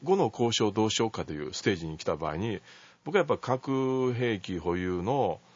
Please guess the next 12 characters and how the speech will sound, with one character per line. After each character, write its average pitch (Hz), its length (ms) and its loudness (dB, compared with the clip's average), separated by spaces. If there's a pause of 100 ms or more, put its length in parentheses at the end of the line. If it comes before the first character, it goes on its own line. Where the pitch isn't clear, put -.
(320)
え 85 680 -2
ー、 - 20 -20
朝 98 200 0
鮮 101 160 0
半 107 180 2
島 85 100 -4
に 80 80 -4
お 90 100 0
い 85 80 -4
て、 104 380 0 (320)
将 139 240 2
来、 110 480 0